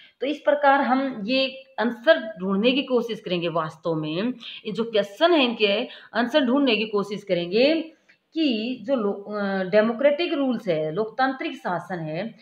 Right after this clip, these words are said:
इसकी जो ताकत है, इसके अंदर जो strength है या जो power का reflection है, क्या इसमें लोगों की आस्था झलकती है?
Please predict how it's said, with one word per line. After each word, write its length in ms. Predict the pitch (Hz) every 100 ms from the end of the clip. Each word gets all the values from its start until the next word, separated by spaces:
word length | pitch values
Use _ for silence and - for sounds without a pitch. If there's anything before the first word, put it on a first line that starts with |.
| - _
इसकी 260 | 294 294 294
जो 120 | 302
ताकत 640 | - _ 202 180 - 349 233
है, 160 | 175
इसके 220 | 165 -
अंदर 160 | 247 240
जो 120 | 233
strength 460 | 233 - 254 311 226
है 300 | 165 151 - - -
या 360 | 208 226 214 196
जो 260 | 196 214 - _ -
power 320 | 196 226 285
का 140 | 277
reflection 560 | 226 208 233 233 294 269
है, 420 | 185 170 226 - _ _ _ _ _ _ _ _ _ _ _ _ _ _ _ _ _ _ _ -
क्या 280 | 302 302 320
इसमें 500 | 277 - 254 277 302
लोगों 440 | 262 247 247 269
की 240 | 269 285
आस्था 540 | 285 196 196 - - 233
झलकती 560 | 185 165 160 - 208
है? 200 | 208 233